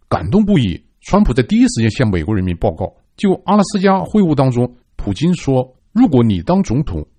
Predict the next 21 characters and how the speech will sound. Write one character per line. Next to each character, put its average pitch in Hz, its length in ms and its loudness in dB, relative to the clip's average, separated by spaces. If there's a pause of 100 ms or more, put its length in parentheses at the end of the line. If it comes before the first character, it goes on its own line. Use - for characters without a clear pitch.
(160)
乌 156 80 0
克 160 100 4
兰 113 120 4
战 131 140 2
争 107 140 -2
就 110 100 0
不 139 140 -2
会 156 140 0
发 101 180 -4
生。” 95 180 -8 (320)
普 139 120 4
京 220 160 2
这 262 80 0
个 185 80 0
观 180 200 2
点 107 160 2
呢， 92 140 -2
他 156 240 -4
是 135 340 -4 (140)
奉 220 300 0
承 95 280 -6